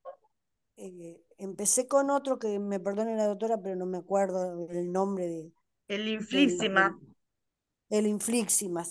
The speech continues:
Speaker 1: ahí está, que después tuve una reacción y se ve que lo rechacé, y, este, y cambiamos para adalimumab,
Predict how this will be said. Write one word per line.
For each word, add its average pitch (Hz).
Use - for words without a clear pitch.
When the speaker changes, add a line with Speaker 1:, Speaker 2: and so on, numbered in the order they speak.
Speaker 1:
ahí 196
está, 220
que 220
después 226
tuve 214
una 214
reacción 240
y 180
se 170
ve 170
que 180
lo 175
rechacé, 214
y, 220
este, 190
y 185
cambiamos 185
para 175
adalimumab, 226